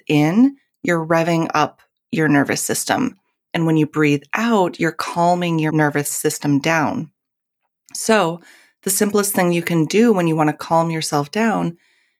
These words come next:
is to take some deep breaths, but make sure that your exhales are longer. So you, you can either do it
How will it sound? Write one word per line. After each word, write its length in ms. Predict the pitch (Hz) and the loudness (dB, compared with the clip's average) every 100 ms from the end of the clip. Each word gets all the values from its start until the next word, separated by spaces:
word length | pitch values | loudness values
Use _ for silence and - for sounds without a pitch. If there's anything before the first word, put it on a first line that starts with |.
| _ | _
is 340 | - 175 165 - | -2 0 -2 -6
to 580 | - 185 170 160 156 - - | -4 2 4 4 2 -2 -6
take 220 | 185 185 | -4 -2
some 180 | - 202 | 0 0
deep 300 | 170 - - | 0 -2 0
breaths, 560 | 143 208 - - - - _ _ _ | 0 0 -4 -10 -10 -12 _ _ _
but 100 | 180 | -2
make 260 | 175 170 170 | 2 0 -2
sure 440 | - 185 180 180 | -4 0 2 2
that 360 | 175 151 - - | 2 0 0 -2
your 360 | 156 147 143 - | 0 0 0 -4
exhales 840 | 165 - - 208 214 226 214 - _ _ _ - | -8 -8 -4 0 2 0 -2 -10 _ _ _ -4
are 200 | 170 165 | -2 0
longer. 720 | 156 151 151 143 113 - - _ _ _ _ _ _ _ | 2 2 2 2 -2 -6 -10 _ _ _ _ _ _ _
So 380 | - - 180 160 | -10 0 2 4
you, 260 | 156 185 190 - | 4 0 -6 -4
you 140 | 185 | -2
can 160 | 190 180 | 0 0
either 240 | 165 170 | 0 0
do 160 | 165 165 | 2 2
it 220 | 147 - | 2 0